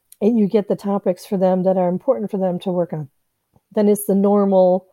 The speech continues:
you know, these are the topics that are popping up. And then from there, again, do you, do you need to use different coaching tools or just, um, execution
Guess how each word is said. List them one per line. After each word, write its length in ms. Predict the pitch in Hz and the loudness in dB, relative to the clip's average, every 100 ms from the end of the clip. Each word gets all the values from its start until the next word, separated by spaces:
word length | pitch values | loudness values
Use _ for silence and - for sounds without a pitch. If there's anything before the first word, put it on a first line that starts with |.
| - | -6
you 100 | 214 | 0
know, 280 | 190 180 180 | 2 2 2
these 180 | 196 202 | 0 0
are 60 | |
the 80 | 180 | -2
topics 400 | 180 208 190 214 | -2 -4 -4 -4
that 100 | 180 | -4
are 40 | |
popping 380 | 180 202 180 175 | -4 -4 -4 -2
up. 320 | 214 233 - | 0 -2 -2
And 140 | 208 185 | -2 0
then 140 | 196 | 0
from 220 | 190 190 | -2 -2
there, 380 | 185 214 220 220 | 0 2 2 0
again, 380 | 214 196 196 202 | 0 0 0 0
do 100 | 196 | -2
you, 400 | 196 196 190 190 _ _ - | 0 0 -2 -6 _ _ -12
do 120 | 202 | -4
you 100 | 202 | 0
need 260 | 190 196 185 | 0 0 -2
to 100 | 214 | -4
use 240 | 190 190 | -2 -2
different 300 | - 196 180 | -4 -4 -2
coaching 300 | 226 233 247 | 0 0 -4
tools 420 | 220 254 233 233 | -2 2 4 2
or 140 | 214 180 | 0 -2
just, 420 | 170 175 - - | -2 -4 -4 -6
um, 240 | 175 175 180 | -6 -6 -8
execution 1000 | - 202 - 254 240 240 220 208 214 | -12 -12 -4 -2 0 0 2 2 0